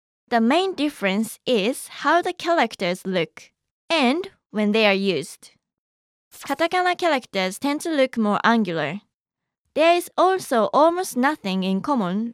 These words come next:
with how katakana characters look compared to their hiragana counterparts, except for a few characters.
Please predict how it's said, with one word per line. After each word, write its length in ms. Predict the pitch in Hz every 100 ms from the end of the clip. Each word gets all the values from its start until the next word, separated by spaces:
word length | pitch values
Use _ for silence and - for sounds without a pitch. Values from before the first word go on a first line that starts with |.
| -
with 220 | 196 202
how 340 | - 277 302
katakana 580 | 320 294 294 285 311 311
characters 600 | - 240 196 - 180 190
look 440 | 202 175 - - _ _ -
compared 680 | 285 277 330 294 202 196 -
to 200 | 226 202
their 200 | 196 190
hiragana 520 | 240 269 294 302 302
counterparts, 800 | 269 269 202 190 156 - - _ _ _ _ -
except 640 | 220 - - 339 - -
for 240 | - 220
a 80 | 202
few 280 | - 294 320
characters. 720 | 302 202 175 - 90 -